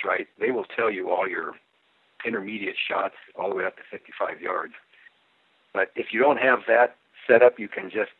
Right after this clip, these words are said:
put targets, um, every five yards, say, and then interpolate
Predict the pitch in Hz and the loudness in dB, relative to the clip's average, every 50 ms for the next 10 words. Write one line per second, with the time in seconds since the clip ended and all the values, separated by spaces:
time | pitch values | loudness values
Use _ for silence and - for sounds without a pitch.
0 | _ - 123 - - - 113 110 107 104 104 - - - - - 98 95 98 95 | _ -12 -12 -12 -2 0 2 2 2 0 -4 -8 -10 -16 -8 -4 -2 -2 0 -2
1 | 95 90 - - _ _ _ _ _ _ _ - - _ _ _ _ - 98 101 | -4 -6 -10 -18 _ _ _ _ _ _ _ -20 -20 _ _ _ _ -6 -6 -6
2 | 101 98 104 - - - 101 107 110 101 - 104 104 104 104 107 107 107 101 92 | -6 -8 -12 -10 -6 -4 -2 -2 -2 -4 -2 -2 0 0 2 0 0 -2 -4 -12
3 | - - - - _ _ _ _ _ _ _ _ _ - 107 107 107 107 110 - | -20 -20 -20 -20 _ _ _ _ _ _ _ _ _ -8 -6 -4 -4 -4 -4 -8
4 | - 92 98 98 95 95 - - - - 107 101 - 104 92 95 95 92 | -8 -10 -8 -8 -8 -10 -10 -12 -8 -8 -8 -6 -6 -4 -2 -2 -2 -2